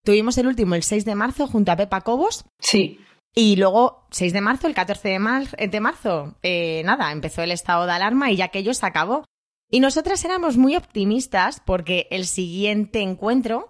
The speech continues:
Speaker 1: era en abril con Mónica Galán.
Speaker 2: El día tres, no se me va a olvidar nunca, vamos.
Speaker 1: <laughs>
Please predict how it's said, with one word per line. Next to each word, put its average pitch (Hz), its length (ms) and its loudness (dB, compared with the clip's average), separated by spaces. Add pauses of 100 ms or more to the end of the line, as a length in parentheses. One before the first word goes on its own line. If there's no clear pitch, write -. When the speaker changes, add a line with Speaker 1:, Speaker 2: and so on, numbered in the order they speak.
Speaker 1:
era 196 220 -2
en 180 80 -4
abril 196 440 -2
con 175 200 -2
Mónica 196 380 -4
Galán. 202 440 -2
Speaker 2:
El 202 220 6
día 214 360 2
tres, 196 360 -2
no 185 140 -4
se 214 100 4
me 208 140 6
va 208 60 2
a 208 40 4
olvidar 214 340 0
nunca, 196 380 2
vamos. 202 240 2
Speaker 1:
<laughs> - 540 -2